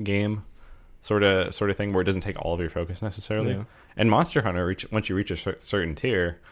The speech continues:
Speaker 1: and you're not fighting, like, necessarily the strongest creatures, it's that kind of game. You can just get in the, the groove, play it a bit, talk to people, and it's super fun for it.
Speaker 2: You're
Speaker 1: Um,
Speaker 2: planting bombs. You're like, "Yeah, so I'm probably gonna make chicken tacos tomorrow."
Speaker 1: <laughs> Yeah.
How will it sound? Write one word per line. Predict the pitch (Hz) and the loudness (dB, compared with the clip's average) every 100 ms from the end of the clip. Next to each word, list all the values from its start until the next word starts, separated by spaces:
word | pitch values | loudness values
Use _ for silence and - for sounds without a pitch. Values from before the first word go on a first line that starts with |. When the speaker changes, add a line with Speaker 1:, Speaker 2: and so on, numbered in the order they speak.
| - - - - | -20 -20 -20 -6
Speaker 1:
and | 92 | 0
you're | 92 | 2
not | 90 - | 0 0
fighting, | 90 80 78 | 0 0 -2
like, | 73 - | -4 -6
necessarily | 82 80 82 78 | -8 -6 -4 -4
the | 76 | -4
strongest | - - 92 82 76 | -4 0 2 0 -2
creatures, | - 113 - 82 78 - - - | -2 0 2 0 0 -4 -12 -2
it's | 98 | 2
that | - 104 - | 6 4 4
kind | 98 82 | 0 0
of | |
game. | 87 87 - - - - | -4 -6 -8 -14 -18 -12
You | 92 | -8
can | 92 | -6
just | 85 - | -6 2
get | 95 | 4
in | 90 82 | 4 2
the, | 76 | -4
the | - 87 | -6 -6
groove, | 92 95 98 95 - _ | 0 2 2 0 -8 _
play | - 92 | 2 4
it | 90 | 4
a | 87 | 2
bit, | 90 - - | -2 -2 -4
talk | 85 - | -4 -4
to | - | -8
people, | 85 78 90 | -8 -4 0
and | 101 | 0
it's | - | 0
super | - - 131 120 | -6 -4 -4 0
fun | 175 165 | 0 0
for | - - | -2 -8
it. | - - - - - - - | -12 -18 -20 -20 -20 -20 -6
Speaker 2:
You're | 139 | -4
Speaker 1:
Um, | - | 2
Speaker 2:
planting | 147 147 120 | 4 4 4
bombs. | 113 113 120 123 110 | 4 6 4 2 0
You're | 110 107 | 0 0
like, | 104 - - - - - | 0 -4 -20 -20 -20 -2
"Yeah, | 214 | 0
so | 190 208 | 2 0
I'm | 190 | -2
probably | - 277 302 | 0 0 0
gonna | 311 | 2
make | 214 - | 0 2
chicken | 196 190 160 | 0 2 2
tacos | 147 165 175 175 - | 2 2 2 -2 -2
tomorrow." | 175 175 170 | 0 4 6
Speaker 1:
<laughs> | 156 170 156 | 8 10 10
Yeah. | 131 131 156 143 143 156 165 147 151 - | 10 10 10 8 8 6 6 6 6 4